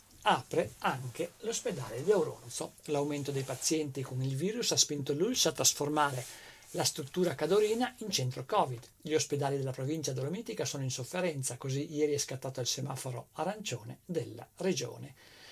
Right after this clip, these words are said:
nel senso che, eh, Belluno ha una situazione, come abbiamo già visto, un poco più grave, eh,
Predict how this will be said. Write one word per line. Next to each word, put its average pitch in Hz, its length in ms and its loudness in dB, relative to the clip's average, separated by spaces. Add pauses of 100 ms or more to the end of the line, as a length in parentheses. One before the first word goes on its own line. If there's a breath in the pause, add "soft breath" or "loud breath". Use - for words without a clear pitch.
(180 loud breath)
nel 139 160 -2
senso 160 560 4
che, 127 360 -2 (340 soft breath)
eh, 135 800 -8
Belluno 165 720 2 (160)
ha 151 200 2 (140)
una 139 160 -2
situazione, 135 680 0
come 127 380 -8 (200)
abbiamo 117 380 -4
già 160 180 2
visto, 147 540 -4 (320 loud breath)
un 135 200 -2
poco 156 300 4
più 170 160 -4
grave, 185 600 2
eh, 139 420 0